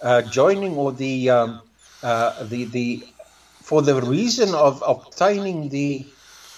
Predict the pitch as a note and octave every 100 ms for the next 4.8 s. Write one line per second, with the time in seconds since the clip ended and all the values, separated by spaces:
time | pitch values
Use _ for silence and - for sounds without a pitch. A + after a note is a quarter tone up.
0 | - D3 C#3+ B2+ C#3+ G3+ G3+ F#3+ D#3 D3+
1 | C#3 - _ _ _ _ - F3+ G#3+ A2
2 | C#3 D3 D3 - C3+ C3+ - C3 B2 C#3+
3 | F#3 - F#3 D3 C3 - - - - -
4 | - B2 A#2 - A#2+ A2+ A2+